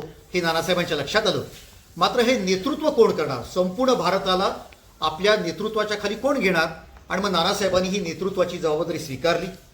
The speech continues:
त्यांनी संपूर्ण भारतभर तीर्थयात्रा काढल्या. निमित्त तीर्थयात्रेचं होतं, पण संदेश असा द्यायचा होता,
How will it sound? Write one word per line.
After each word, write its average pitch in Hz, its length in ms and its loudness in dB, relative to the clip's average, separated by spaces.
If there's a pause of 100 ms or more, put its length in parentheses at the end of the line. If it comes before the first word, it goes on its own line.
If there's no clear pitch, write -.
(280)
त्यांनी 190 180 -2
संपूर्ण 196 420 4
भारतभर 190 340 2
तीर्थयात्रा 220 600 2
काढल्या. 135 300 -2 (920)
निमित्त 214 380 0
तीर्थयात्रेचं 233 640 4
होतं, 226 320 2
पण - 180 -6
संदेश 190 440 2
असा 214 140 -2
द्यायचा 180 280 2
होता, 170 260 0